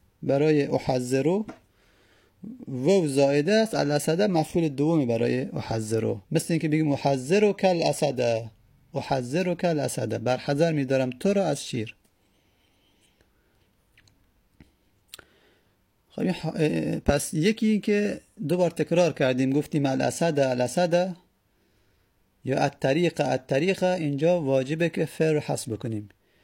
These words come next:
یکی دو تا اسم آوردیم و عطف کردیم، ایاک و الاسد، یا مثلاً رأسک و الحائط، یعنی مواظب سرت باش و دیوار،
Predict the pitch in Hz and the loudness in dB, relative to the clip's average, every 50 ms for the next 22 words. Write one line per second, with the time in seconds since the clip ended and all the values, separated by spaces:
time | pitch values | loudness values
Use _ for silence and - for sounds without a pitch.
0 | _ _ _ - 143 170 202 196 220 185 160 208 202 - 190 202 196 - 185 185 | _ _ _ -2 0 0 0 2 0 -2 -2 -2 -2 0 0 0 0 0 0 0
1 | 185 180 180 170 180 180 170 175 175 - - 156 160 - - - - 120 123 117 | 2 2 0 0 0 0 0 2 2 2 0 0 -2 -4 -6 -4 -2 -2 -2 -2
2 | 117 120 127 - - 135 139 151 170 180 175 - 175 165 147 151 147 147 151 139 | -4 -4 -4 -4 -2 -2 2 2 2 2 2 0 0 0 2 2 2 2 0 -2
3 | 135 - 147 135 117 120 110 107 107 104 95 - _ _ _ _ _ _ _ _ | 0 0 0 0 2 0 -2 -2 -4 -8 -12 -18 _ _ _ _ _ _ _ _
4 | _ _ _ _ _ _ _ _ _ _ _ _ _ _ _ _ _ _ _ _ | _ _ _ _ _ _ _ _ _ _ _ _ _ _ _ _ _ _ _ _
5 | _ _ _ _ _ _ 135 135 156 170 165 151 147 143 - - 151 147 160 160 | _ _ _ _ _ _ -2 0 2 2 2 2 0 0 -2 -2 0 0 2 2
6 | 160 160 156 147 - 285 208 - - 143 127 127 131 123 151 202 214 208 180 - | 0 0 -2 -4 -8 -12 -12 -10 -6 -4 -2 -2 0 2 2 2 2 0 -2 -2
7 | - 180 175 - 185 170 170 160 156 165 165 160 - - 156 175 175 165 - 143 | -2 -2 0 0 0 2 2 2 2 2 2 0 0 0 2 2 2 2 2 0
8 | 123 117 120 123 107 - _ _ _ - 135 131 139 143 143 143 143 151 151 175 | -2 -2 -2 -6 -8 -14 _ _ _ -8 -4 -2 -2 0 2 2 2 2 0 0
9 | 175 165 - - 180 185 175 156 156 170 165 - 180 151 143 131 127 135 139 139 | -2 -2 0 2 2 2 2 2 2 0 0 0 0 -2 -2 0 0 0 2 4
10 | 143 131 120 117 - | 4 2 2 0 -4